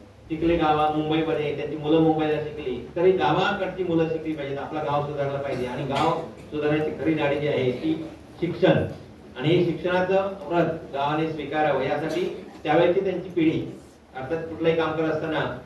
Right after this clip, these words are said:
अनेक जेव्हा हात एकत्र येतात तेव्हा चांगलं कार्य घडू शकतं. त्यांची टीम होती, त्यांनी जी टीम तयार केली होती ती टीम उत्कृष्ट होती. त्यावेळी सगळ्या इमारती प्रकल्प सांगते त्यांच्या काळामध्ये ज्या ज्या झालेल्या इमारती याचं, अं, खोदकाम,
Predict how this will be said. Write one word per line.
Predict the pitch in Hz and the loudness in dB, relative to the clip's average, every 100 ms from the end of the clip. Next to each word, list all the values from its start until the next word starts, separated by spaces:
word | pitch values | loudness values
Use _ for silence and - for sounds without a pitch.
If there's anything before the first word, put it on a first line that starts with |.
| - - | -12 0
अनेक | 165 160 | 4 4
जेव्हा | 160 - | 2 0
हात | 156 151 | 0 -2
एकत्र | 147 156 147 | -4 -4 -2
येतात | 143 143 - - | -2 -2 -4 -2
तेव्हा | 147 147 | -2 -2
चांगलं | 156 139 135 | -2 -2 -2
कार्य | 135 | -2
घडू | 131 117 123 | -4 -4 -4
शकतं. | 123 117 120 - - - - | -4 -4 -4 -4 -6 -12 -4
त्यांची | 139 139 180 | -2 0 0
टीम | 196 196 160 | 2 4 4
होती, | - - | 2 -2
त्यांनी | 143 156 | -2 0
जी | 180 190 | 0 2
टीम | 196 190 | 2 4
तयार | 165 160 | 4 2
केली | 156 131 | 2 -2
होती | 127 117 104 - - 156 | -2 -6 -10 -16 -12 -8
ती | |
टीम | 151 180 202 | -2 0 2
उत्कृष्ट | 175 170 160 - | 2 0 -4 -2
होती. | 127 120 - - - | 0 0 -2 -10 -6
त्यावेळी | 147 165 165 | 0 2 2
सगळ्या | 165 160 170 170 | -2 -2 0 0
इमारती | 160 160 160 175 170 160 | 0 0 0 0 -2 -4
प्रकल्प | 156 156 156 160 | -6 -6 -4 -4
सांगते | 160 156 113 | -4 -6 -6
त्यांच्या | 143 143 151 | -6 -4 -2
काळामध्ये | 143 143 143 147 | 0 0 -2 -2
ज्या | 139 | -2
ज्या | 139 139 | -2 -2
झालेल्या | 131 131 131 127 123 | -2 -2 -2 -2 -2
इमारती | 123 - - 104 - - - 131 | -4 -4 -6 -8 -10 -16 -12 -6
याचं, | 135 160 170 170 - - - - | -4 2 2 2 0 -8 -16 -12
अं, | 123 123 120 117 113 - 110 104 101 - - - - | -6 -2 -2 -2 -6 -12 -18 -18 -18 -18 -20 -14 -8
खोदकाम, | 139 - 160 | -2 2 4